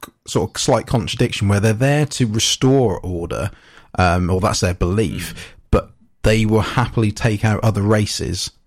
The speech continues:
Speaker 1: if it gets in the way.
Speaker 2: Yeah.
Speaker 1: So they're sort of, they're,
Speaker 2: Yeah.
Speaker 1: they are good in the sense, you know, in that good versus evil, um, <laughs> grey spectrum <laughs> that we talk about.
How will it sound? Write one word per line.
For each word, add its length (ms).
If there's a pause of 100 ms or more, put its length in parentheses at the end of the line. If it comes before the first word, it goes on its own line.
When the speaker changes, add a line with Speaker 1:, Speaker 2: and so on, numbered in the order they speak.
Speaker 1:
if 240
it 260
gets 280
in 80
the 40
way. 340
Speaker 2:
Yeah. 200 (300)
Speaker 1:
So 140
they're 280
sort 200
of, 100
they're, 220
Speaker 2:
Yeah. 120
Speaker 1:
they 160
are 320 (100)
good 320
in 180
the 60
sense, 340
you 100
know, 100
in 160
that 220
good 200
versus 300
evil, 380 (380)
um, 420 (300)
<laughs> 280
grey 440
spectrum 520
<laughs> 120
that 140
we 140
talk 300
about. 300